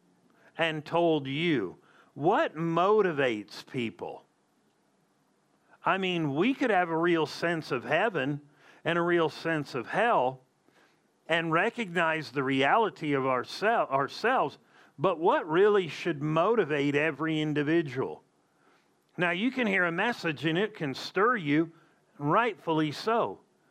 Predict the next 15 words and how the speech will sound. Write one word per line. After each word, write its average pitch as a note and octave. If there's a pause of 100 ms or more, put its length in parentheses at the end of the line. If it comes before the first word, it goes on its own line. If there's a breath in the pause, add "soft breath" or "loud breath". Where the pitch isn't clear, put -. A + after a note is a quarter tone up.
(460 soft breath)
but F#3+
there F3+
should D#4
be F#3
something E3+
underlying E3+
in C#3+
every G3+
individual D3+ (920 soft breath)
that D#3
motivates D#3
them C#3
all C3+
the A2+
time. A2